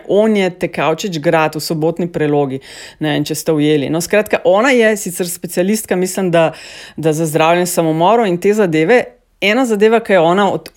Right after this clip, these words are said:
v tistem zapisu govorila, je bilo ključno vprašanje je, ali si pacient, eh, želi terapijo. Torej, džabe pomagati ljudem, če si tega ne želijo, ne. Je zanjo pet-, eh, motiviran,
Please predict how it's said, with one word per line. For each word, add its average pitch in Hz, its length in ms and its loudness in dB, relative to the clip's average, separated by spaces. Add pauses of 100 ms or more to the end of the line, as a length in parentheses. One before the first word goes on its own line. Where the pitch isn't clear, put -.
v 147 160 -10
tistem 208 360 -2
zapisu 220 460 -2
govorila, 190 460 2
je 175 60 4
bilo 208 140 0
ključno 254 440 -2
vprašanje 190 640 0
je, 190 220 2
ali 185 220 -2
si 196 160 -6
pacient, 180 680 0 (520)
eh, 160 300 0
želi 185 460 2
terapijo. 165 600 0
Torej, 185 280 0
džabe 208 520 2
pomagati 196 580 0
ljudem, 196 300 0
če 190 320 2
si 185 180 -6
tega 175 280 0
ne 165 120 2
želijo, 156 380 0
ne. 143 220 -4
Je 214 280 2
zanjo 220 340 2
pet-, 190 260 -6
eh, 165 320 2
motiviran, 170 680 2